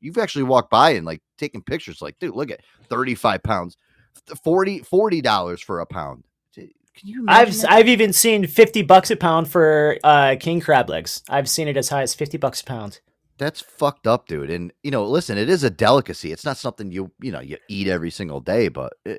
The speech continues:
Speaker 1: you know, I love to have 'em around the holidays. Now it's like you kinda gotta just,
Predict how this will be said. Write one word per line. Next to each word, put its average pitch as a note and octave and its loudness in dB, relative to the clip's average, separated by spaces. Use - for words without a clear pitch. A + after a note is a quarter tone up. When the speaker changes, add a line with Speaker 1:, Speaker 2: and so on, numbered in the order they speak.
Speaker 1:
you C#3+ -6
know, F2 -4
I G2 2
love C#3+ 0
to A#2+ -4
have F#2+ 0
'em F#2 -8
around F#2+ -2
the D#2+ -6
holidays. F#2 0
Now F#2+ -6
it's D#3+ -10
like - -14
you - -20
kinda A2 -6
gotta E2+ -8
just, - -20